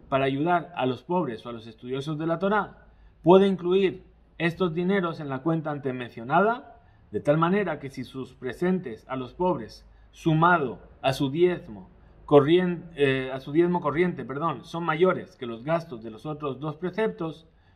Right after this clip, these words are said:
se considera que cumplió con la entrega de presentes a los indigentes de manera excelente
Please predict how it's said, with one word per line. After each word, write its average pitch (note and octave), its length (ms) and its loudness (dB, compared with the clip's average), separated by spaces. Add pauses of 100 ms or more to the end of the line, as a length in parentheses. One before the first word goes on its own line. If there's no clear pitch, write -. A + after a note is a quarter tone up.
se - 180 -2
considera C#3 1000 -4
que C3 120 -8
cumplió B2+ 380 -2
con C#3+ 120 -6
la A2+ 60 -10
entrega C3 320 -6
de - 100 -8
presentes B2 560 -12
a A#2+ 40 -10
los A2 180 -14
indigentes F3+ 720 -6 (220)
de A2+ 80 -10
manera C#3 340 -4
excelente F#3 720 -2